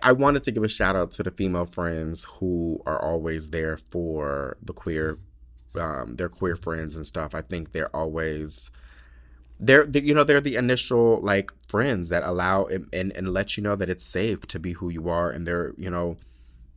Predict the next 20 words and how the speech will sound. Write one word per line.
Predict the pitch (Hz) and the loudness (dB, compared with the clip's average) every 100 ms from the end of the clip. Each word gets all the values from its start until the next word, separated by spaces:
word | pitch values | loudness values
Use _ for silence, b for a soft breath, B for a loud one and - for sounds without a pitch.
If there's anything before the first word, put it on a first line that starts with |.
| - - - - - | -20 -20 -14 -12 -4
they're | 95 | -2
accepting | 92 - 104 98 - 82 76 78 - | 0 -2 -2 -4 -4 -8 -8 -10 -10
and | 78 78 | -8 -2
loving. | 85 92 73 60 57 - | -2 -2 -4 -10 -14 -12
So, | - 87 80 | -8 -6 -4
and | - 92 87 | -4 -4 -2
then | 107 | -2
also, | - 92 131 - - 85 | 0 0 0 -2 -2 -2
there's | 87 90 | -2 -2
also | - 101 - | -2 -4 -2
something | 101 92 80 87 | -4 -6 -6 -10
to | 90 | -8
say | - 82 80 | -6 -4 -4
for, | 80 - 85 78 78 - B B B B | -6 -4 -2 -2 -2 -6 B B B B
like, | 78 80 80 - | -4 -4 -6 -8
extended | 87 - - - 90 90 90 85 | -8 -6 -8 -4 -4 -2 -4 -4
mothers | 80 90 - 53 50 50 - | -4 -4 -4 -8 -8 -12 -10
even, | 87 85 65 50 60 - - B B | -8 -8 -8 -10 -12 -16 -20 B B
because | 104 98 107 | -8 -2 -2
sometimes | - 127 127 113 107 - | 0 -2 -2 -2 -2 -6